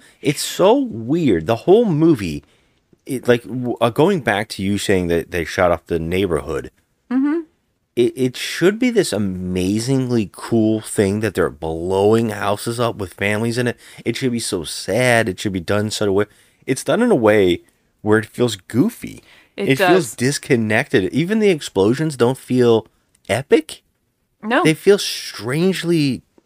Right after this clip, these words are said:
Speaker 1: subdued. And you were waiting for more and more explosions to happen. I kept thinking of that scene in Lethal Weapon where they're walking out of the house and it explodes the house. It looks, and you know that those two mo-, most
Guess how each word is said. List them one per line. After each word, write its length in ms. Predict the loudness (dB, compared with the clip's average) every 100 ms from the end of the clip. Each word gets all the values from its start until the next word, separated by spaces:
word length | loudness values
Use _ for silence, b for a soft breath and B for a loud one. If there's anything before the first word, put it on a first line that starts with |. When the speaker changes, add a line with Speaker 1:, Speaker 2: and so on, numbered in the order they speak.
| _
Speaker 1:
subdued. 800 | -6 -6 -6 -8 -4 0 -2 -2 _ _ _ _ B B 0
And 120 | 2
you 80 | 4
were 120 | 4
waiting 360 | 6 6 4 2
for 160 | 0
more 480 | 0 2 6 6 4
and 80 | 2
more 240 | 2 4
explosions 540 | 2 0 0 2 0 -4
to 80 | -2
happen. 280 | -2 -4 -12 B B -6
I 80 | -4
kept 240 | -2 -2
thinking 320 | -4 -4 -4
of 80 | -2
that 180 | 0 -2
scene 260 | -4 -2
in 140 | -2 -2
Lethal 320 | -4 -2 -4
Weapon 380 | -2 -4 -4 -6 b b _
where 100 | 2
they're 100 | 2
walking 440 | 2 2 2 0
out 60 | -2
of 40 | -4
the 80 |
house 380 | -4 -2 -2 -4
and 160 | -6 -4
it 160 | -4
explodes 640 | -6 -10 -8 -4 -2 -4 -2
the 100 | -4
house. 300 | -2 -6 -12 _ _ _ _ _ _
It 160 | -4 -2
looks, 420 | 2 2 0 -10 _ _ _ _
and 160 | 2 4
you 80 |
know 260 | 6 6 6
that 140 | 4 2
those 180 | -2
two 200 | -2 -4
mo-, 140 | 0 -2
most 360 | 0 0 -2